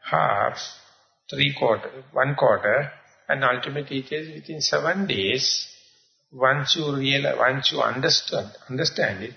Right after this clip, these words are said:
to internalize. About the change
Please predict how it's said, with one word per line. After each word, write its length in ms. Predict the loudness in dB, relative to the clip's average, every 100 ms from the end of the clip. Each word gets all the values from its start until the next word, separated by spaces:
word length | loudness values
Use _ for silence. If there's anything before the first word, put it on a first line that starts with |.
| -14
to 80 | -8
internalize. 1120 | -2 -2 0 0 2 0 -2 -2 -2 -2 -6 -16 _ _ _ _ _ _ _ _ _ _ _ _ _ _ -8 0
About 380 | 2 2 -2
the 200 | 2 2 2 -4 -2
change 400 | 2 2 0